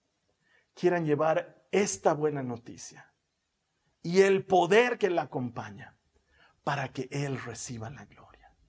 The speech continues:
¿Eso qué quiere decir? Que tú puedes sanar enfermos por el poder del Espíritu Santo. Que tú puedes orar por una familia para que ésta no se quiebre.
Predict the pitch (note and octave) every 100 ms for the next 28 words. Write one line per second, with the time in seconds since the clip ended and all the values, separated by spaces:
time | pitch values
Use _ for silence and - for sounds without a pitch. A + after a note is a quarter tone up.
0 | - _ _ _ _ _ _ _ - -
1 | G#3+ A#3+ A#3 - A3+ A3 F3 D3+ - F#3
2 | D#3 - _ _ _ _ _ _ _ _
3 | _ _ _ _ - - E3+ - C#3+ D3
4 | - B2+ C3+ C#3+ C#3+ C3+ D3 D#3+ D3+ -
5 | D3+ C3+ B2+ A#2+ B2+ B2+ B2+ B2 - C3
6 | D3 - C#3+ - F3+ F#3+ _ _ _ _
7 | _ _ _ _ _ _ _ - - -
8 | A3 C4 C#4+ C4+ - B3+ B3+ C#4+ C#4 B3+
9 | C4 C#4 G#3+ A3 G3+ D4 D4+ A#3 A#3+ A3
10 | G#3 A#3+ A#3+ A3+ A#3+ A#3 - A#3 A#3 B3